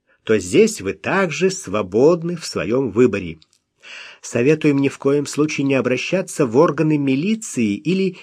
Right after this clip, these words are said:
иные аналогичные организации. Это для вас чревато». Я отложил письмо. «Это для вас чревато».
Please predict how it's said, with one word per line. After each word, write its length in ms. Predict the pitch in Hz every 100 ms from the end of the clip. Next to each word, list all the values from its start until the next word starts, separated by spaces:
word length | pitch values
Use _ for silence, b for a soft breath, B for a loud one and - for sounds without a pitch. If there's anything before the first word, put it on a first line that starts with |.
| B
иные 600 | 139 120 131 190 190 190 b -
аналогичные 680 | 147 135 113 117 151 165
организации. 800 | 147 127 120 117 107 107 - 110
Это 400 | 101 - 190 -
для 300 | 190 139 123
вас 400 | 85 117 156 - -
чревато». 1000 | - - 160 190 170 147 - - 92 92 _ _ _ _ _ _ _ _ _ _ _ _ _ _ _ _ _ _ _ _ _ _
Я 280 | 101 110 104
отложил 480 | 107 120 127 104 95
письмо. 640 | 123 120 - 82 82 78 _ _ _ _ _ _ _ _ _ _ _ _ _
«Это 320 | 90 90 - 139
для 260 | 143 156
вас 400 | 127 87 110 -
чревато». 1000 | - - 110 135 87 82 76 76 87 82